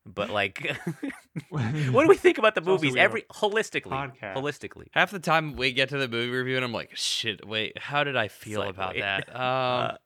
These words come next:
Speaker 3: Um, hmm. <laughs>
Speaker 2: I'm blowing it up.
Speaker 1: I wonder, like, you know, g-, looking, looking back at all the movies we watched, just proportion of bad movies we've seen. Like, I don't think I've ever seen this many bad movies in my life.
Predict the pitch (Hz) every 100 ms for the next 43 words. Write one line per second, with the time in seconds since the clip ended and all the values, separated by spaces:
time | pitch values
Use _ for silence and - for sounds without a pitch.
0 | _ - 139 127 123 - 139 - - -
1 | _ _ _ _ _ 120 117 117 123 113
2 | - _ 120 120 143 143 127 98 - -
3 | _ _ _ _ _ 123 156 277 381 208
4 | - - _ _ _ - 156 131 - 135
5 | 170 202 185 - 135 143 160 113 104 107
6 | - 87 90 87 90 85 85 76 85 -
7 | 143 156 - 160 - 120 131 160 147 92
8 | 82 76 90 90 90 82 80 73 62 65
9 | 69 - 58 - _ _ - - - 170
10 | 202 170 156 143 - 135 104 113 - 117
11 | 113 92 87 90 85 82 80 69 64 52
12 | 50 - - -